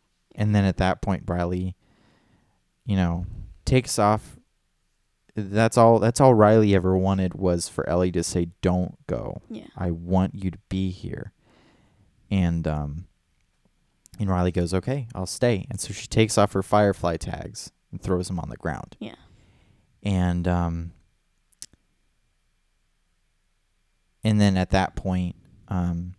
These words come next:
Speaker 1: you know, Ellie moves closer to her and kisses her.
Speaker 2: Yeah.
Speaker 1: And, um,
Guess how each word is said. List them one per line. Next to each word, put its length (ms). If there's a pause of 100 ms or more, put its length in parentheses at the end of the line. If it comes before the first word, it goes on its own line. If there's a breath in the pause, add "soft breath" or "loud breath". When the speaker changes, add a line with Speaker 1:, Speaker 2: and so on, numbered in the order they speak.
(1600)
Speaker 1:
you 120
know, 380
Ellie 460 (280)
moves 380
closer 400
to 240
her 300 (160)
and 420
kisses 440
her. 300 (120)
Speaker 2:
Yeah. 180 (1400)
Speaker 1:
And, 320
um, 380